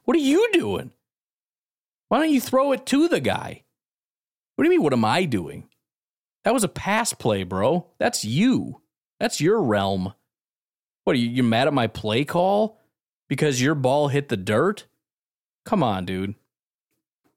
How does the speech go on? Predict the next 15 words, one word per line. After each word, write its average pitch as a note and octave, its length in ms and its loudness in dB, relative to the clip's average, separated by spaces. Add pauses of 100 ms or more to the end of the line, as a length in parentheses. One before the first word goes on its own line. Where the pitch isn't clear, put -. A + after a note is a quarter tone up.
(180)
The D#3 100 0
guy F3 300 2
overthrows E3 680 0
a C#3 40 2
wide C3+ 280 0
receiver B2 580 -2 (340)
and C#3+ 100 -4
starts C#3 260 0
screaming, C#3 720 0
"What C3+ 500 -4
the B2+ 160 2
F B2+ 240 -2
are A#2+ 100 -2
we A#2 140 -2
doing?" G#2 400 -6